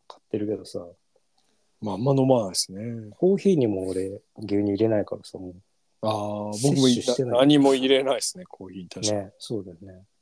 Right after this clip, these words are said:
Speaker 1: そうそう。
Speaker 2: 確かにこれ皆さん何ですかね？ちょっと聞いてみたいです。教えてほしいですね。
Speaker 1: そう、
Speaker 2: ぜひ。
Speaker 1: トップスリーを。
Speaker 2: はい。
Speaker 1: うん。
Speaker 2: ちょっとじゃあ、皆さんの好きな飲み物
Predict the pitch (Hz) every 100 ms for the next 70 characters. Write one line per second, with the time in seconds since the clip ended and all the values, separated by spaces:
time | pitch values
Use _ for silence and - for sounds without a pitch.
0 | _ _ _ _ _ - 101 - - 98
1 | 147 277 202 139 220 196 226 294 294 175
2 | 131 143 160 117 - - 82 95 104 _
3 | _ _ _ _ _ _ _ _ - 175
4 | 175 170 151 151 139 127 104 175 233 226
5 | 220 220 226 127 - - - - 107 95
6 | - 113 - 123 - 107 92 90 - _
7 | _ _ _ - 98 92 _ _ - 104
8 | 95 95 - 151 131 151 135 - 160 208
9 | 220 190 165 208 156 - 226 170 127 127
10 | 123 117 107 95